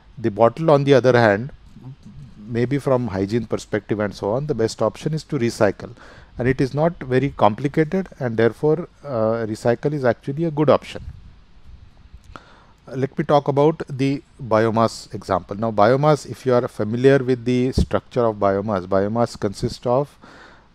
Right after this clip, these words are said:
different polymers of glucose and sucrose. So, uh, the biomass has three different main components, um, cellulose, hemicellulose and lignin. Cellulose is a polymer of glucose, hemicellulose is a polymer of,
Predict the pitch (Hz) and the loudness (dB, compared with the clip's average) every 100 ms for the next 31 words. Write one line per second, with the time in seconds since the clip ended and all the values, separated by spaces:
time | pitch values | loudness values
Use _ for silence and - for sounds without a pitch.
0 | 110 110 120 120 - 98 104 123 131 131 | -8 -4 -2 -2 0 0 2 0 0 -2
1 | - - 117 110 107 - - 110 101 107 | -6 -8 0 0 0 -8 -18 -14 -8 -8
2 | - 127 131 - - - - - - 113 | -4 -2 -2 -4 -16 -20 -20 -20 -10 -8
3 | 107 - - 101 82 - - - - - | -6 -10 -6 -6 -6 -10 -20 -20 -20 -20
4 | - - - - - 107 101 101 - - | -20 -20 -20 -16 -6 -4 -4 -8 -18 -20
5 | 135 117 104 107 98 98 107 117 117 113 | -14 -10 -8 -8 0 0 2 0 0 -4
6 | - 110 - - 127 123 - 120 117 107 | -4 -2 -2 0 2 2 2 -2 -2 -2
7 | 110 104 98 107 110 139 143 - 123 104 | -2 -2 -2 -2 -2 -4 -6 -12 -8 -6
8 | 98 101 - 107 107 113 123 104 98 - | -6 -8 -8 -4 -2 0 0 0 -2 -4
9 | 107 101 101 92 92 95 104 147 165 - | -6 -4 -4 -4 -4 -4 -2 -2 -4 -8
10 | - - - - 113 113 135 131 127 - | -20 -20 -20 -4 0 2 2 2 2 0
11 | 104 107 120 123 117 95 101 110 - 139 | 4 4 2 2 0 0 -6 -6 -2 -2
12 | 139 - 104 110 - 113 113 113 110 123 | -2 -4 -4 -2 0 0 0 -2 -2 -4
13 | 113 101 113 104 101 107 110 110 98 - | -4 -4 -2 0 0 0 0 0 -2 -14